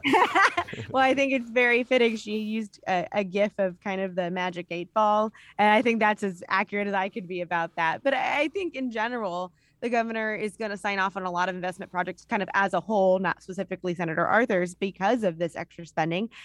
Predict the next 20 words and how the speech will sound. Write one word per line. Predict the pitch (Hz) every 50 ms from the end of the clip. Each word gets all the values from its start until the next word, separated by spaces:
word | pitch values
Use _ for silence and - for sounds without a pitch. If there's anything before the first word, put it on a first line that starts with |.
| - - -
and | 269 285
a | 285
lot | 285 269 277 320
of | 320
the | -
plans | - 302 311 302 277
that | 285 254
he | 269 269
already | 277 277 285 277 294
had | 262 254 277 330
in | 330
the | 226 151
budget. | 143 - - - - - _
So | - 226
it'll | 262 320
be, | - - 311 311 302 -
it'll | - 269 285 330 302
be | 269 220
super | 180 - - - - - 277 277 285 277 - 254 247 -
interesting | 220 220 196 208 196 - - 170 156 160